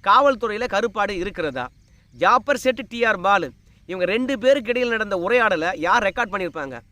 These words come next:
கண்டிப்பாக இந்த உரையாடல் லீக் ஆச்சுன்னா, ஜாபர் சேட்டுக்கும் ஆப்பு, டி ஆர் பாலுக்கும் ஆப்புன்னு நல்லாவே தெரியும். அப்படி இருக்கும்போது, இந்த ரெண்டு பேரை தாண்டி மூன்றாவது ஒரு நபர் இந்த ஆடியோவை யார் ரெக்கார்ட் பண்ணது?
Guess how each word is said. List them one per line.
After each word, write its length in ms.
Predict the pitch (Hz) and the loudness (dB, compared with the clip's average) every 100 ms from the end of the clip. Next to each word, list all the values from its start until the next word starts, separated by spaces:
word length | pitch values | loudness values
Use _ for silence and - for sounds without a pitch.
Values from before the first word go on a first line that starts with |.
| _ - - | _ -20 -12
கண்டிப்பாக 840 | - 185 240 254 254 202 165 175 196 | -2 -2 -2 0 2 2 0 -2 -4
இந்த 260 | 156 196 196 | -8 -4 -4
உரையாடல் 440 | 180 247 247 240 | 0 2 4 2
லீக் 200 | 214 240 | -2 -4
ஆச்சுன்னா, 560 | 226 202 175 151 190 220 - _ _ 120 | -4 -4 -4 0 2 0 -6 _ _ 2
ஜாபர் 440 | 180 220 269 247 | 2 2 0 0
சேட்டுக்கும் 440 | 254 247 240 277 214 | 2 2 2 4 4
ஆப்பு, 300 | 254 202 117 - _ _ _ _ _ _ - | 4 0 -12 -14 _ _ _ _ _ _ -6
டி 140 | 226 | 2
ஆர் 180 | 262 240 | 2 4
பாலுக்கும் 480 | 247 262 254 226 233 | 4 4 4 4 4
ஆப்புன்னு 340 | 233 233 262 269 165 | 2 -2 -2 -4 -2
நல்லாவே 420 | 190 247 254 254 | 2 4 4 2
தெரியும். 460 | 185 175 156 175 _ _ _ | 0 -4 -4 -4 _ _ _
அப்படி 240 | 180 196 | -4 -2
இருக்கும்போது, 520 | 226 262 262 214 175 202 | -4 -2 -2 -2 -6 -4
இந்த 160 | 175 | -2
ரெண்டு 400 | 175 233 233 254 | -2 -2 -6 -8
பேரை 360 | 190 247 277 247 | -4 0 2 2
தாண்டி 380 | 208 185 190 202 | 0 -2 -2 -6
மூன்றாவது 480 | 220 285 262 247 | -4 0 2 2
ஒரு 120 | 226 196 | 0 -2
நபர் 300 | 185 240 233 | -2 -4 -6
இந்த 280 | 185 214 | -8 0
ஆடியோவை 420 | 185 214 226 233 190 | 2 4 2 0 0
யார் 240 | 175 208 | 2 2
ரெக்கார்ட் 380 | 175 165 220 180 | 0 -2 -6 -6
பண்ணது? 420 | 156 123 135 | -8 -8 -8